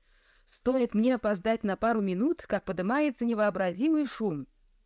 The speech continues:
Я была уверена, что Нед тут же позовёт официанта, но он не сделал этого. Пусть подождут на сей раз. Дело в том, что у меня есть для тебя новость.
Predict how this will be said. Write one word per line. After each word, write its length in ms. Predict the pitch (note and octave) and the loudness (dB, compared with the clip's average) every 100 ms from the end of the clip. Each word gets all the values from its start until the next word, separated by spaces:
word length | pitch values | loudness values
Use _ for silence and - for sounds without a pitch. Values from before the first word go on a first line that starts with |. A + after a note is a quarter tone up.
| _ _ _ _ _ _ _ _ _ _ _ - | _ _ _ _ _ _ _ _ _ _ _ -4
Я 220 | G3 C4+ | 2 4
была 300 | D4 C#4 C#4+ | 4 4 4
уверена, 440 | A#3+ E4+ D#4+ C4+ | 2 0 2 0
что 360 | A#3 - A3 G#3 | -2 -4 -2 0
Нед 420 | G#3 D4 F4+ - | 2 0 0 -6
тут 200 | - D4 | -2 0
же 100 | C4+ | 0
позовёт 440 | A#3+ G#3+ A3+ C4 C4 | -2 0 2 2 2
официанта, 720 | B3 C4 - F#3 C#3 - B2+ | -2 -4 0 0 -2 -6 -8
но 320 | C#3 G3 C#4 - | -2 2 2 2
он 260 | G#3+ C4+ | 2 2
не 160 | C#4+ A#3+ | 2 0
сделал 360 | D3 D#3+ D3 C#3+ | 0 0 0 -2
этого. 420 | C3 - C3+ B2 _ _ _ - - _ - _ _ _ - | -4 -4 -6 -8 _ _ _ -20 -20 _ -20 _ _ _ 0
Пусть 240 | A#3 A3+ | 0 2
подождут 540 | A3+ G#3 G#3+ F#3 C#4 - | 0 4 4 2 -2 0
на 140 | D3+ | -2
сей 240 | - C#3+ | -2 -4
раз. 200 | B2+ A#2 - _ _ _ _ _ _ _ _ _ _ _ _ _ - | -4 -8 -14 _ _ _ _ _ _ _ _ _ _ _ _ _ -10
Дело 280 | D#3 B3 C4 | 2 4 4
в 80 | - | 2
том, 220 | C#4 A#3+ | 0 0
что 220 | - C4 | -2 2
у 40 | |
меня 460 | B3+ B3 B3 C4 C4 | 4 4 2 0 0
есть 340 | - A3 B3 | -2 -2 -2
для 180 | G3 A#3 | 0 -2
тебя 320 | A#3 G#3+ A#3+ | -2 -2 0
новость. 420 | A#3+ A#3+ C#3+ C3 | 2 0 -4 -10